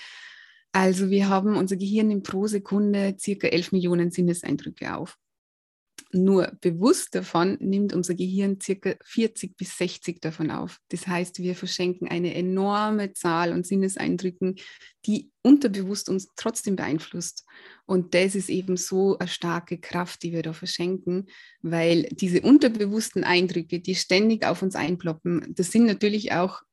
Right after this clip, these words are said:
da ist alles dabei, die Gerüche, der Tastsinn und alles, das macht ja auch viel mit uns.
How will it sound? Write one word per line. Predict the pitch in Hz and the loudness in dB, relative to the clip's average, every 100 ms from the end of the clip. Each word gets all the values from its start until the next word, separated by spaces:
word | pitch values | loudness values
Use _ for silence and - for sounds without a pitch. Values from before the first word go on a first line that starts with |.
| _ | _
da | - | 0
ist | 185 - | 2 2
alles | 185 180 - | 2 0 -2
dabei, | 170 - 165 | -2 -2 -2
die | 170 | -2
Gerüche, | 196 196 214 - 170 170 165 | 0 2 0 -4 -4 -2 -2
der | 170 | -4
Tastsinn | 202 196 - 180 | -6 -8 -4 -2
und | 170 165 | 0 -2
alles, | 156 175 - | -4 -6 -10
das | 175 | -2
macht | 190 190 | 0 0
ja | - | -2
auch | 180 - | -2 -2
viel | - 202 220 | -2 2 4
mit | 190 | 2
uns. | - 202 233 | 2 0 0